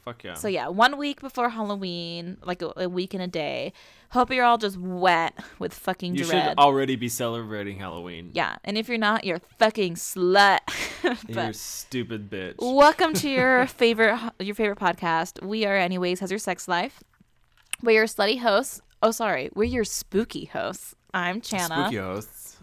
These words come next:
Speaker 1: And I'm Corey.
Speaker 2: Welcome. <laughs>
Speaker 1: Welcome, cunts.
Speaker 2: Episode eighty-three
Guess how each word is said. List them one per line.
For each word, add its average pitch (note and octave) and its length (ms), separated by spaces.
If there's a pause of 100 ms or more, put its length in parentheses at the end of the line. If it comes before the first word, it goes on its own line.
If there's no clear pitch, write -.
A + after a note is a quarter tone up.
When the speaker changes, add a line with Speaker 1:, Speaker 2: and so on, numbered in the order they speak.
Speaker 1:
And A#2+ 140
I'm C3+ 200
Corey. A#2 400 (140)
Speaker 2:
Welcome. G3 1160
<laughs> - 840
Speaker 1:
Welcome, C#3 520
cunts. A#2 340
Speaker 2:
Episode B3 540
eighty-three F#3+ 1300